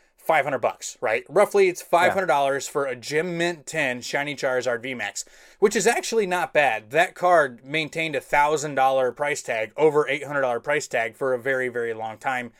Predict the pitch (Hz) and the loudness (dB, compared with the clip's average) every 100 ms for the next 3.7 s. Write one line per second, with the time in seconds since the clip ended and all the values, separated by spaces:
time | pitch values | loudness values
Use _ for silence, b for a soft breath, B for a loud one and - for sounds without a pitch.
0 | b b b - - 190 180 160 156 147 | b b b -12 0 2 2 2 0 0
1 | - 147 123 143 123 135 127 - - - | 0 0 0 -2 0 2 2 0 -6 -8
2 | _ _ _ _ _ - - 147 131 123 | _ _ _ _ _ -10 0 0 0 -2
3 | 120 165 147 131 110 101 | -2 -4 -6 -4 -6 -6